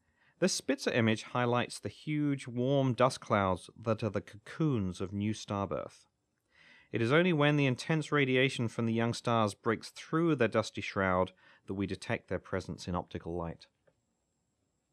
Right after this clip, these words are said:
Figure twenty-nine, the antennae, an X-ray image. When galaxies collide,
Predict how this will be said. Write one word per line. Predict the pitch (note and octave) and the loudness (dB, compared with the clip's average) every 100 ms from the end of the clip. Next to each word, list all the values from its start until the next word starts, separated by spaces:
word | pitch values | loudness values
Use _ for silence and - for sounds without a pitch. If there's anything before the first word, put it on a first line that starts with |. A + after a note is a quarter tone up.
| _ _ _ _ _ _ _ _ | _ _ _ _ _ _ _ _
Figure | - F#3+ F#3 | 0 2 4
twenty-nine, | E3+ D#3 B2+ G#2+ F2 - _ | 4 4 4 4 2 -4 _
the | A2+ | 0
antennae, | A2+ - A2 G2 E2 - - | 0 0 0 0 -2 -8 -2
an | A2 | 0
X-ray | A2 - G#2 F#2 | 0 -4 -4 -4
image. | F#2 F#2 - _ _ _ _ _ _ _ _ _ _ _ _ - | -4 -8 -14 _ _ _ _ _ _ _ _ _ _ _ _ -4
When | B2 | 0
galaxies | C#3+ A3+ B3+ D3+ - | 4 2 2 -4 -2
collide, | C3 B2+ A#2 F#2 | 2 6 6 4